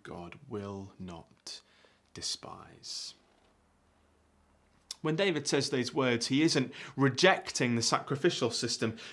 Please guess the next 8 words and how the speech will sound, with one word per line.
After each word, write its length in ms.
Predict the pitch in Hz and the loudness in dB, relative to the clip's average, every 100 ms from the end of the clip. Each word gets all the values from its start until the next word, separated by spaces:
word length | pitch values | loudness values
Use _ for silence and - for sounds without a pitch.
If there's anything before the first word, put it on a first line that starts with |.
| - | 4
but 200 | 151 - | 4 6
showing 520 | - - 277 277 220 | 6 10 12 10 8
us 180 | 151 - | 4 6
that 260 | 165 151 - | 6 4 2
even 520 | 254 277 285 240 185 | 4 6 8 6 6
the 120 | 156 170 | 4 4
best 640 | - 269 311 - - - | 4 2 2 0 -4 0
gifts 500 | 180 87 85 - | 2 2 0 -4